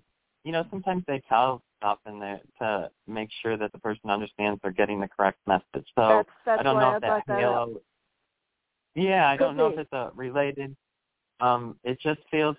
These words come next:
Speaker 1: like that's what we're, uh, uh, you should expect.
Speaker 2: Great.
Speaker 1: E-, expect that.
Speaker 2: And
Speaker 1: Mm-hmm. Yeah.
Speaker 2: do, is my son on his way? Are they on their way to getting therapy and working out their marriage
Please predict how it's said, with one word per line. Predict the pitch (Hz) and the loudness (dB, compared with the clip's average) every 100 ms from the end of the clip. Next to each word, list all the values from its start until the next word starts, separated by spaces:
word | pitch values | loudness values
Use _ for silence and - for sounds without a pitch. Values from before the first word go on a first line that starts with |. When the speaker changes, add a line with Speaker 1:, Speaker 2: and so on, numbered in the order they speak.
| 135 | 0
Speaker 1:
like | 120 - - | 0 -2 -2
that's | 120 123 - _ | 2 2 -2 _
what | 117 113 92 _ | -2 0 -2 _
we're, | 104 104 95 - _ _ - | -8 -8 -8 -12 _ _ -4
uh, | 107 - - | -2 -2 0
uh, | 107 90 | 0 0
you | 107 110 | -6 -10
should | - 101 | -8 -8
expect. | 92 - 78 - - _ _ _ _ _ _ _ | -8 -2 -2 -2 -8 _ _ _ _ _ _ _
Speaker 2:
Great. | 240 240 226 | 2 4 4
Speaker 1:
E-, | |
expect | - - 139 131 - | 0 0 0 0 0
that. | 254 247 | 0 -2
Speaker 2:
And | 226 - | -6 -12
Speaker 1:
Mm-hmm. | 208 - 208 208 - _ _ - - | -16 -12 -12 -12 -18 _ _ -20 -6
Yeah. | 123 98 87 311 - | 0 2 0 -6 -2
Speaker 2:
do, | 294 294 - _ _ _ - | 0 0 -4 _ _ _ -2
is | 269 277 | -2 0
my | 254 277 - | -2 -2 -2
son | 311 330 330 | 0 0 0
on | 269 269 | -2 -2
his | 262 262 247 | -2 -2 -2
way? | 220 220 233 233 233 214 | 0 2 4 2 2 0
Are | 208 214 | -2 -2
they | 247 269 | 0 0
on | 262 | -2
their | 233 214 | -2 -2
way | 202 208 214 214 214 | 0 2 2 0 -2
to | 214 196 196 185 _ _ _ - | -4 -2 -2 -6 _ _ _ -4
getting | 220 214 202 | -2 -2 -2
therapy | 202 202 196 - 196 196 | 2 2 2 -2 -2 -2
and | 185 165 | -2 -4
working | 175 180 190 | -4 -4 -4
out | 185 185 | -4 -2
their | 180 180 | -2 -2
marriage | 170 180 175 180 | 0 0 0 -2